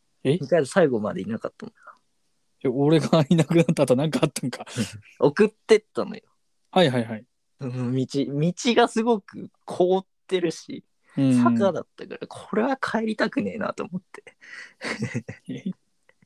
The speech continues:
Speaker 2: 坂のところがす-、ずっ-、凍ってて。
Speaker 1: うん。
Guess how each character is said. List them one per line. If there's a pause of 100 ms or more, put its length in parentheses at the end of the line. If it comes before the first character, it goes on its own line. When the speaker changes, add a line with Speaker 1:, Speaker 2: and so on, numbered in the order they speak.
(1120)
Speaker 2:
坂
の
と
こ
ろ
が
す-、 (100)
ず
っ-、 (260)
凍
っ
て
て。 (320)
Speaker 1:
う
ん。